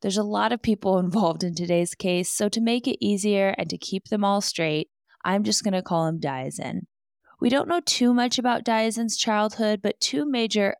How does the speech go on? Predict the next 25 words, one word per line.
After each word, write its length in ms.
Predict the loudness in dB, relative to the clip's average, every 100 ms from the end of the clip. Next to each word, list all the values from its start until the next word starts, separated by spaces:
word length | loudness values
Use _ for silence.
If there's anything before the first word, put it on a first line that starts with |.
| 0
uh-oh 440 | 0 2 0 0
<laughs> 20 |
factors 680 | -2 -4 -4 -4 0 0 0
definitely 600 | 0 -2 -2 -4 0 -2
stood 260 | 0 -2 -2
out 240 | -2 -2
to 120 | -4
me. 280 | -4 -6 -6 _ _ -20 -4
When 160 | 0 2
Diazin's 600 | 4 2 2 0 -2 -2
parents 420 | 0 2 0 -4
split 240 | -2 0
up 160 | 0 -2
at 80 | -6
the 120 | -2
age 220 | -2 -2
of 100 | -2
six, 460 | -2 -2 -4 -6 -4
he 160 | 0
went 180 | 0 0
to 100 | -2
live 180 | 0 2
with 140 | 2 0
his 180 | -2
father, 500 | -2 -4 -4 -6 -10